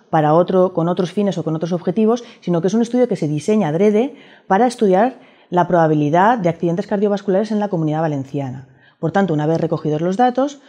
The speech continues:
lo que se hará es analizarlos posteriormente.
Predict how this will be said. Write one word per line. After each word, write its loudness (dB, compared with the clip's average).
lo -2
que 0
se -2
hará 4
es -2
analizarlos 0
posteriormente. -6